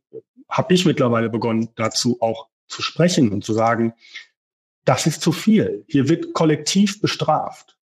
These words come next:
Eine ganze Branche, nicht nur eine Branche, alle Unternehmen werden bestraft, weil es eben ein paar gab, die es übertrieben haben.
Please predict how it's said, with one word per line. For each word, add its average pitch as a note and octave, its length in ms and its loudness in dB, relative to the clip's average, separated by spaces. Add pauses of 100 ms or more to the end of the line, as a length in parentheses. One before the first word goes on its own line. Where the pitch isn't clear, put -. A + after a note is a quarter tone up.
(240)
Eine B2+ 80 4
ganze D#3+ 380 4
Branche, C#3+ 480 2
nicht A#2+ 180 0
nur D3 140 -4
eine B2 100 -4
Branche, D#3+ 420 0
alle G3+ 180 2
Unternehmen C3+ 500 2
werden C#3 200 2
bestraft, B2+ 460 -2
weil B2+ 100 -2
es C3 120 -2
eben C3 180 0
ein B2 80 -2
paar C#3+ 240 0
gab, C3+ 240 -2
die C#3+ 60 -4
es B2 80 -2
übertrieben A#2+ 460 -2
haben. G2 200 -14